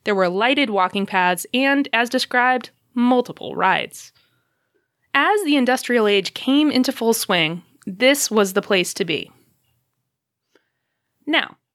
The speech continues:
there are two semi-conflicting stories about the flaming end of Burlington Island. The common point between both stories is the method. The end of the Burlington Island Beach Park came with fire,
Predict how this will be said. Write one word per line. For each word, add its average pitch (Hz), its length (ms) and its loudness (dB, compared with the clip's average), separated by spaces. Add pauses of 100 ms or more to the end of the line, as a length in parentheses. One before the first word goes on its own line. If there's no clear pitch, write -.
(360)
there 381 340 0
are 349 220 2
two 285 720 0
semi-conflicting 254 1040 0
stories 165 480 -2
about 220 460 0
the 240 160 0
flaming 302 520 2
end 156 360 -2 (100)
of 202 160 2
Burlington 170 480 -2
Island. 180 460 -2 (680)
The 262 180 0
common 453 400 0
point 311 300 2
between 254 380 2
both 226 240 2
stories 196 540 0
is 196 400 0 (120)
the 214 220 0
method. - 480 -4 (440)
The 240 200 0
end 370 380 2
of 240 140 2
the 220 60 2
Burlington 226 580 2
Island 190 420 0
Beach 190 280 -4
Park 165 440 0
came 262 320 2
with 233 200 0
fire, - 420 -2